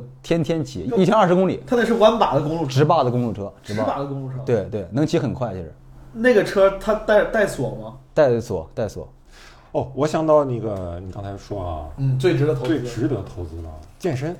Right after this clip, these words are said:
Speaker 1: 哦。
Speaker 3: 我，我，我家这个小区附近有一个那种自助的健身房。
Speaker 2: 你今年报班，然后你办个卡。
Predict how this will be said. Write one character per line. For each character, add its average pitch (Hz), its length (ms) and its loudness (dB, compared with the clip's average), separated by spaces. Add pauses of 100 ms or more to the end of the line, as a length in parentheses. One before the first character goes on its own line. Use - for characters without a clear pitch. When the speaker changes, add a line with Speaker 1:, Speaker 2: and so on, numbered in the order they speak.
(1000)
Speaker 1:
哦。 117 320 0
Speaker 3:
我， 165 240 6
我， 135 300 0
我 131 100 0
家 156 420 6
这 151 160 -6
个 123 260 0
小 110 140 -4
区 131 160 -8
附 131 140 -8
近 143 120 -8
有 92 160 -6
一 95 60 -6
个 113 140 -6
那 120 100 -8
种 98 140 -10
自 139 180 -10
助 139 180 -4
的 87 140 -6
健 85 180 -12
身 85 100 -12
房。 80 80 -14 (360)
Speaker 2:
你 139 80 -10
今 139 140 -6
年 151 120 -8
报 156 120 -6
班， 131 140 -8
然 131 80 -10
后 151 320 -10
你 139 120 -10
办 156 200 -8
个 135 100 -10
卡。 - 260 -18